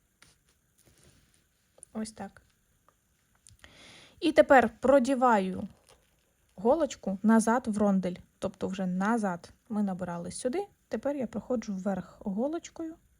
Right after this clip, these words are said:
в рондель. І підтягую.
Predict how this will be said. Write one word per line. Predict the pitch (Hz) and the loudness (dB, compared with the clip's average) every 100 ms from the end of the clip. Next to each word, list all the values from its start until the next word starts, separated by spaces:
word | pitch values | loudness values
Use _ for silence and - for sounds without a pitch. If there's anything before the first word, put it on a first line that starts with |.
| _ _ _ _ _ _ _ _ _ | _ _ _ _ _ _ _ _ _
в | 226 208 | -6 -2
рондель. | 247 220 214 196 - _ _ _ _ _ _ _ _ _ _ _ _ _ - _ _ _ _ - _ _ _ _ _ _ _ _ _ _ _ _ _ _ _ _ _ _ _ _ _ | 2 2 2 -6 -16 _ _ _ _ _ _ _ _ _ _ _ _ _ -20 _ _ _ _ -20 _ _ _ _ _ _ _ _ _ _ _ _ _ _ _ _ _ _ _ _ _
І | 277 | -6
підтягую. | 285 247 - 220 196 190 175 | -4 -4 0 2 2 0 -4